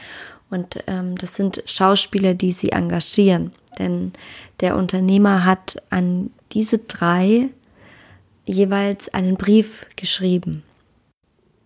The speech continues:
Für mich war dieser Film so sehr bewegend, weil seine Tochter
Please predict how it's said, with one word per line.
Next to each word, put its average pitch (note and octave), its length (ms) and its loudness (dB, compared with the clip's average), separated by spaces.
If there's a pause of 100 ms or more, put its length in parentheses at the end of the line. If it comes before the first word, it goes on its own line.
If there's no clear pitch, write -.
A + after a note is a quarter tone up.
Für - 180 -2
mich A#3+ 260 4
war A3 220 4
dieser G#3 300 -2
Film A#3+ 560 4
so A3 260 4
sehr G#3+ 240 0
bewegend, A3 1000 -2 (200)
weil G3 760 0 (1800)
seine G3+ 500 0
Tochter A#3+ 880 -2